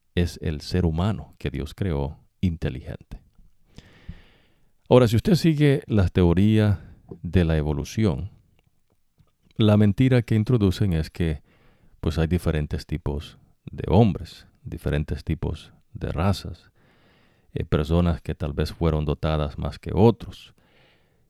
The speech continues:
y otros no, que de raza pura, eh, pues es pura basura, ¿no? E-, esos son engaños que las personas introducen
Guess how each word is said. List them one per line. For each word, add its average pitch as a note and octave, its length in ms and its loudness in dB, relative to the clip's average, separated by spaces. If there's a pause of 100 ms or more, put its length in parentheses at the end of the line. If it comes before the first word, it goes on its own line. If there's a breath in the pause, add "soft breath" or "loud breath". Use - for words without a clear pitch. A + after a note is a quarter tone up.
(100)
y D#2 340 0
otros F2 420 2
no, D#2+ 160 0
que - 640 -10
de D2 200 -6
raza D#2+ 340 -6
pura, A2 500 -2 (760 soft breath)
eh, D2+ 240 -6
pues D2+ 240 -6
es F2 140 -2
pura D#2 640 -2
basura, - 560 -4
¿no? E2+ 180 -8 (920 soft breath)
E-, - 200 -14
esos C3 280 4
son C#3+ 300 2 (360)
engaños A#2+ 680 0 (260)
que F2+ 100 0
las D#2+ 160 -2
personas F2+ 500 2
introducen G2 680 0